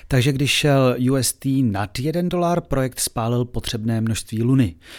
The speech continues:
čímž se vytvořilo víc U S T, což tlačilo jeho cenu dolů. A naopak, pokud cena U S T spadla pod jeden dolar,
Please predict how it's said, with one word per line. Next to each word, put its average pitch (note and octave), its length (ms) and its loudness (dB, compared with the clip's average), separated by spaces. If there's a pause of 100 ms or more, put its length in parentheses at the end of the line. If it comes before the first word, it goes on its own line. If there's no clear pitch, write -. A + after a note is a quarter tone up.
(160)
čímž F3+ 300 0
se D3 100 -2
vytvořilo B2 500 -2
víc G2 280 -10
U A#2+ 100 0
S - 220 -6
T, F3 260 -2
což - 220 -6
tlačilo A2+ 380 -4
jeho G2+ 160 -2
cenu G#2 260 -2
dolů. G#2 260 -2 (320)
A G2 60 -10
naopak, D#3+ 520 -2
pokud - 400 -6
cena C3 260 -2
U B2 80 2
S G#2+ 140 -4
T A#2 140 -8
spadla A#2 480 -6
pod A2+ 200 -8
jeden D#3 220 -2
dolar, D#3+ 340 0